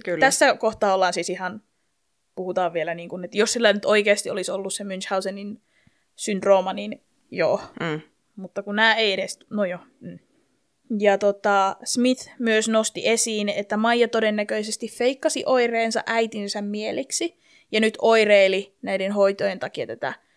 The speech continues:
Speaker 2: mahakipua.
Speaker 1: Nyt, nyt on sitten yhtäkkiä oikeat
Speaker 2: Joo,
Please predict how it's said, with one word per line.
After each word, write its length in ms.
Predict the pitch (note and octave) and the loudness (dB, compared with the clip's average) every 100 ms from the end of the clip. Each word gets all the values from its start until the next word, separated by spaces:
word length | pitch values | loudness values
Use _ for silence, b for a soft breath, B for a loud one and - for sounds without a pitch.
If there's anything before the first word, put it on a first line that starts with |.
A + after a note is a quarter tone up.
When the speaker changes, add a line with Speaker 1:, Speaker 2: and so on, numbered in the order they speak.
| _ _ | _ _
Speaker 2:
mahakipua. 640 | G3+ F#3 F#3+ F3+ C3 - - | -6 -4 -4 -8 -12 -12 0
Speaker 1:
Nyt, 260 | G#3 G3+ | 2 2
nyt 200 | G#3 A3+ | 2 4
on 180 | G3+ F3 - | 2 0 -2
sitten 300 | F#3+ F3 E3+ | -4 -4 -2
yhtäkkiä 440 | F#3 F#3 - D#3+ | -2 -2 -2 2
oikeat 520 | - E3 F3 C3+ C3+ - | 4 4 2 2 -2 -2
Speaker 2:
Joo, 80 | D#3+ | 2